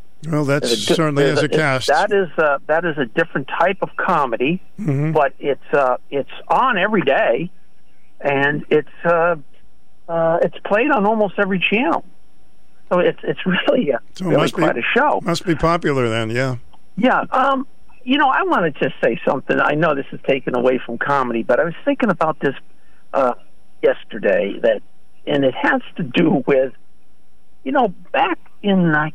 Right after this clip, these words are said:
Speaker 2: guess it was the sixties or seventies, we were always, uh, there was a lot, a lot to do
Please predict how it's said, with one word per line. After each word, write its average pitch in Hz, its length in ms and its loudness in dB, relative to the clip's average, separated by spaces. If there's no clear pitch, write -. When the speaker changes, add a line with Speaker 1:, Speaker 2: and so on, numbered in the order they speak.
Speaker 2:
guess - 100 -2
it 165 100 -6
was 110 220 2
the 92 100 -2
sixties 123 440 0
or 101 120 0
seventies, 110 580 2
we 143 120 6
were 113 160 4
always, 185 580 2
uh, 131 120 2
there 180 100 4
was 165 140 2
a 147 120 4
lot, 175 320 0
a 139 140 2
lot 147 340 2
to 170 100 -2
do 135 600 2